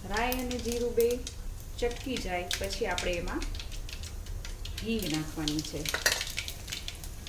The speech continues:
હિંગ નાખી અને પછી આપણે લીલું લસણ, લીલું લસણની માત્રા થોડીક આપણે વધારે રાખવાની છે, કેમ કે અત્યારે શિયાળો છે અને લીલું લસણ બહુ સારું આવતું હોય છે,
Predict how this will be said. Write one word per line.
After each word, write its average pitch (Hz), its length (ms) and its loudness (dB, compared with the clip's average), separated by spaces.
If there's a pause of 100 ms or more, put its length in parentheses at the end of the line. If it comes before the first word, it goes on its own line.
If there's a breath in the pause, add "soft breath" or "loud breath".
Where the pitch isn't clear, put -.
(380)
હિંગ 202 260 -4
નાખી 240 500 0
અને - 200 -2
પછી - 360 2
આપણે 220 380 2 (140)
લીલું 208 360 4
લસણ, 415 420 6 (1500)
લીલું 254 340 10
લસણની 269 640 10
માત્રા 254 380 8
થોડીક 240 400 6
આપણે 220 260 6
વધારે 214 400 10
રાખવાની - 560 12
છે, 190 280 6
કેમ 185 220 4
કે 185 180 4
અત્યારે 202 400 4
શિયાળો 220 460 8
છે 247 260 6
અને - 180 8
લીલું 208 340 4
લસણ 214 360 2
બહુ 226 200 6
સારું 220 380 6
આવતું 262 280 4
હોય 185 180 0
છે, 190 160 0